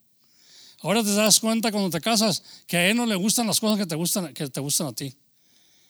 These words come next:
Entonces, y you gotta tolerate. Amén. So, el, el, el matrimonio se, debe haber tolerancia. Te-, tenemos que tolerarnos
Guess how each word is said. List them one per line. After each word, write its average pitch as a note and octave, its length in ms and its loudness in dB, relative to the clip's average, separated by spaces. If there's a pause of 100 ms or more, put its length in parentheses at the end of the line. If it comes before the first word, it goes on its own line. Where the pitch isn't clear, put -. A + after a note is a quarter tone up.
(720)
Entonces, E3 340 -6
y C#3+ 100 -4
you C#3+ 100 0
gotta D3 180 0
tolerate. D3+ 480 -4 (1500)
Amén. D3 340 -6 (640)
So, F#3+ 180 -2
el, F#3 320 -2
el, E3+ 200 -4
el E3 120 -6
matrimonio F3+ 460 -2
se, A3 280 0
debe F3+ 340 -4
haber G3+ 200 -2 (680)
tolerancia. C#3 580 -6
Te-, E3+ 220 -8
tenemos D#3+ 320 -8
que D#3+ 160 -8
tolerarnos D3 640 -8